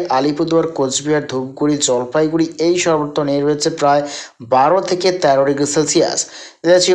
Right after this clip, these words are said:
ওই সর্বত্র কিন্তু এখন কোনোরকমভাবে কোনো হাওয়া চলছে না, তা কিন্তু মূলত লক্ষ্য করা যাচ্ছে। সরাসরি আমরা দেখতে পাচ্ছি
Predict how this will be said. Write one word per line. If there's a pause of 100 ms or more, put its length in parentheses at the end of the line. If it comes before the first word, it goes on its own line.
(100)
ওই
সর্বত্র
কিন্তু
এখন
কোনোরকমভাবে
কোনো (360)
হাওয়া (160)
চলছে
না, (140)
তা
কিন্তু
মূলত
লক্ষ্য
করা
যাচ্ছে।
সরাসরি
আমরা
দেখতে
পাচ্ছি